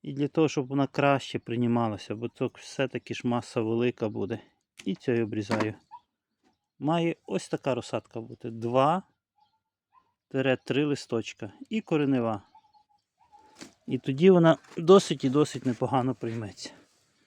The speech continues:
Ось так. Вся ця розсадка перебирається.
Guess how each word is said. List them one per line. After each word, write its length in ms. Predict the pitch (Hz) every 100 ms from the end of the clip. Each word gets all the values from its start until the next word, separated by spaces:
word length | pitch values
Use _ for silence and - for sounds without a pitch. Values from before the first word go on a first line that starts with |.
| _ _ _ _
Ось 220 | 165 -
так. 360 | - 175 - - _
Вся 280 | - - 151
ця 180 | - 135
розсадка 500 | 127 - 127 - 123
перебирається. 920 | - 123 117 127 160 165 160 - 165